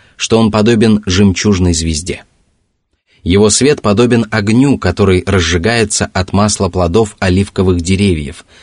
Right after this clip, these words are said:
потому что это масло пылает самым ярким пламенем.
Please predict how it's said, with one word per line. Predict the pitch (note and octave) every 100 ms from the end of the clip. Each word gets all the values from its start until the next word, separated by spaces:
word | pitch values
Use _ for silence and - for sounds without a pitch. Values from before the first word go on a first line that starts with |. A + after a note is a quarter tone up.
| _ _
потому | - F2 F#2
что | - F2+
это | E2+
масло | F2 A2 A2+ - C#2+ - _ _
пылает | G2 F2+ G2+ G#2+ G#2 -
самым | - A2+ A#2 A2+
ярким | G2 F2 E2+ G2 E2+
пламенем. | F2 D#2 C#2+ C#2+ -